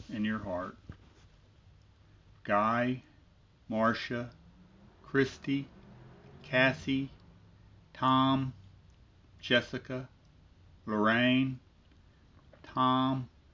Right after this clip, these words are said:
Jackie, Sue, Donna, Frank, Mike, Judy, Yolanda, and Weewan.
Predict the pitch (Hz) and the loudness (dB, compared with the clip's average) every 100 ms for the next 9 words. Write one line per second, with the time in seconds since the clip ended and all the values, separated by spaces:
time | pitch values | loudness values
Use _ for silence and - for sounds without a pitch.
0 | _ _ _ _ - 117 117 117 - 127 | _ _ _ _ -6 2 2 2 -4 -4
1 | 131 - - - - - - - - - | -4 -12 -20 -20 -20 -20 -20 -20 -20 -18
2 | - 131 131 135 135 135 - _ - - | -2 2 4 4 0 -4 -16 _ -20 -20
3 | - _ - - - - 113 123 135 135 | -20 _ -20 -20 -10 2 4 6 4 -2
4 | - _ - - - - - - - - | -8 _ -20 -20 -20 -20 -20 -20 -20 -20
5 | - 117 120 135 156 - - - - - | -4 2 4 2 -2 -20 -20 -20 -20 -20
6 | - - - - - - 113 117 135 - | -20 -20 -20 -20 -20 -10 0 4 4 2
7 | - - - - - - - - - - | -16 -20 -20 -20 -20 -20 -20 -20 -20 -20
8 | - - - 123 127 131 139 127 - - | -20 -20 -2 2 4 4 0 -6 -16 -20
9 | - _ - - - - - - - 117 | -20 _ -20 -20 -20 -20 -20 -20 -6 -2
10 | 110 113 127 139 139 135 - - - _ | 2 4 4 2 0 -4 -10 -20 -20 _
11 | - - - - - - - 117 123 131 | -20 -20 -20 -20 -20 -20 -8 -2 2 2
12 | 120 107 98 92 | 2 0 -4 -8